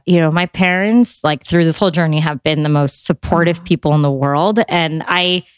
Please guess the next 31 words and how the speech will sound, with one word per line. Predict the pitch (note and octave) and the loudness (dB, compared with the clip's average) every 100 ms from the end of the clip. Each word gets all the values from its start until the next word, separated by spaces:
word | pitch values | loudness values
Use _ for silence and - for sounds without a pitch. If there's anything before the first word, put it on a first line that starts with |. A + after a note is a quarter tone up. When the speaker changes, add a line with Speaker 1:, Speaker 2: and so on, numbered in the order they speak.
| _ | _
Speaker 1:
I'm | G#3 A3 | -2 0
so | C4+ A3 | 0 0
grateful | F#3+ E3+ - G3 | 0 0 -2 -2
to | G#3+ | 0
them | A3+ A3 | 2 2
because | F3 F3+ D#3 D3+ C#3+ - - | 0 -2 -2 -4 -6 -8 -6
they've | D#3+ D3+ C3+ | -2 0 -2
stayed | - - _ - E3 D3 D#3+ | -6 -8 _ -2 0 2 0
on | D#3+ E3+ | 0 0
this | E3 F3 | 0 2
<laughs> | B3 | 2
journey | A3+ G#3+ A#3 | 2 2 2
with | C4 | 0
me. | B3 C4 C4 | 0 -2 -2
Speaker 2:
Aw. | F#3+ D#3+ E3+ - | -4 -6 -4 0
Speaker 1:
But | C4 - | 0 0
I, | G3+ A3 - | -4 -4 -2
I | G#3 G#3 | -4 -2
will | G#3 A3+ | -2 -2
say | - F#3 D#3+ D3+ - _ - | 0 -2 -2 -6 -12 _ -2
I | E3 | 0
had | E3+ F3+ F3+ - | 0 -2 -4 -2
to | F3 D#3+ | 0 0
bring | D3 D#3 D3+ | 0 -2 0
them | D3 | 0
along | C3+ C3+ C3+ | 0 0 0
with | D3 F#3 | -2 0
me. | G3 A#3 - - _ - | 2 2 -2 -12 _ -4
And | F3 | -2
I | E3 | -2
think | F3+ F3+ F3 | -2 -2 -4